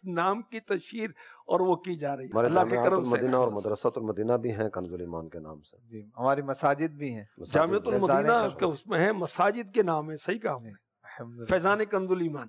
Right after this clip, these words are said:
Speaker 1: اور
Speaker 3: جی۔
Speaker 1: کنز الایمان حاجی مشتاق جہاں امامت فرماتے تھے اس کا نام کنز
Speaker 2: ماشاءاللہ۔
Speaker 1: الایمان ہے نا۔
Speaker 2: وہاں جامعۃ المدینہ بھی ہے، دارالفتاح بھی ہے۔
Speaker 1: جی، الحمدللہ۔
Speaker 3: سبحان اللہ۔ تو اعلیٰ حضرت کے علم قرآن کے تعلق سے ہم سننے کی سعادت حاصل کر رہے ہیں۔ حضور، اعلیٰ حضرت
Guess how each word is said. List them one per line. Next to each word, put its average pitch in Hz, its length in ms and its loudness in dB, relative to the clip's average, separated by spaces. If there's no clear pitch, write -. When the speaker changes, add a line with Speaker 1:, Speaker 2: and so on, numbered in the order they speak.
Speaker 1:
اور 160 120 6
Speaker 3:
جی۔ 151 80 -4
Speaker 1:
کنز 233 240 2
الایمان 226 440 2
حاجی 175 240 0
مشتاق 196 500 0
جہاں 190 240 2
امامت 196 380 4
فرماتے 151 440 0
تھے 131 100 -12
اس 127 100 -16
کا 156 120 0
نام 147 160 -4
کنز - 40 -20
Speaker 2:
ماشاءاللہ۔ 175 240 -2
Speaker 1:
الایمان 180 300 -4
ہے 147 60 -16
نا۔ 254 100 -20
Speaker 2:
وہاں 98 120 0
جامعۃ 110 300 4
المدینہ 113 340 -2
بھی 113 220 0
ہے، 107 100 2
دارالفتاح 101 520 0
بھی 80 200 -6
ہے۔ 64 40 -18
Speaker 1:
جی، 123 240 -12
الحمدللہ۔ 139 480 -6
Speaker 3:
سبحان 117 220 -2
اللہ۔ 113 240 -14
تو 123 340 2
اعلیٰ 156 300 4
حضرت 160 380 2
کے 170 160 4
علم 151 340 0
قرآن 165 340 2
کے 160 100 -2
تعلق 156 420 2
سے 151 240 4
ہم 143 200 2
سننے 143 340 -6
کی 147 140 -4
سعادت 143 440 2
حاصل 147 280 0
کر 135 200 2
رہے 147 120 0
ہیں۔ 156 80 -4
حضور، 156 220 4
اعلیٰ 175 400 6
حضرت 170 340 2